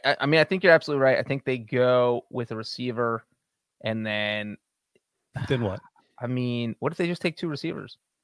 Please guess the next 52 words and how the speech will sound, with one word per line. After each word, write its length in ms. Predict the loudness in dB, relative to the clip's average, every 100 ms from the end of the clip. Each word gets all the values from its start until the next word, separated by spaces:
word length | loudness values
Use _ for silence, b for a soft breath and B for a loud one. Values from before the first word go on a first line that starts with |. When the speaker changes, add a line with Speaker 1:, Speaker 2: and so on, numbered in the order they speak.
| _ _ _ _ _
Speaker 2:
That 100 | -4
would 100 | 0
be 80 | 2
hilarious. 520 | 4 4 2 -4 -8 -4
That 80 | 0
would 100 | 2
be 260 | 2 0 -2
i-, 40 |
insane 480 | 2 2 4 6 6
to 60 | 4
give 140 | 4 6
up 80 |
everything 300 | 6 6 4
they 80 | 2
give 200 | 2 4
up, 160 | 4 4
<laughs> 40 |
they 120 | 4
gave 280 | 6 6 6
up 140 | 2 0
to 100 | 2
take 220 | 2 4
two 140 | 2
receivers 460 | 2 2 4 2 -2 B B B B B
in 100 | 0
a 40 |
class 340 | 4 6 6 4
that's 160 | -2
deep 220 | 2 2 4
enough 220 | 4 4
where 80 | 2
you 60 |
get 160 | 2 0
one 80 | 0
in 60 |
the 60 | 4
first 260 | 6 6 6
<laughs> 40 |
round 140 | 4
and 80 | 4
get 220 | 4 6 6
one 120 | 4
in 60 | 4
the 140 | 0
second 420 | 0 2 2 -2
round. 300 | -6 -10 -8 2
Speaker 1:
Maybe 220 | 2 4
you 100 | 2
take 300 | 6 6 6
a 40 | -2
defensive 420 | -2 0 -2 2
tackle? 500 | 4 6 4 -4